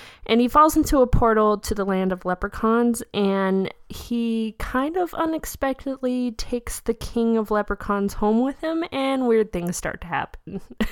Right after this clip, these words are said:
<laughs> Just remember, it's from nineteen fifty-nine, so it, it will be kind of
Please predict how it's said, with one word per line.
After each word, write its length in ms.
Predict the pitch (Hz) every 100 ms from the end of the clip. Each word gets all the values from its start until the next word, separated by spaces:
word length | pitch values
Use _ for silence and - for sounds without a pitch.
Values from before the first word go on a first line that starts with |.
| - - -
<laughs> 960 | 294 - - - - - - - -
Just 200 | 226 233
remember, 420 | 262 262 240 226
it's 260 | 226 208 202
from 180 | 220 208
nineteen 380 | 190 - 214 208
fifty-nine, 720 | 208 - 190 175 170 170 165
so 380 | - 285 311 302
it, 280 | 294 294 -
it 100 | 294
will 220 | 285 277
be 160 | 247 233
kind 260 | 233 208
of 320 | 202 190 190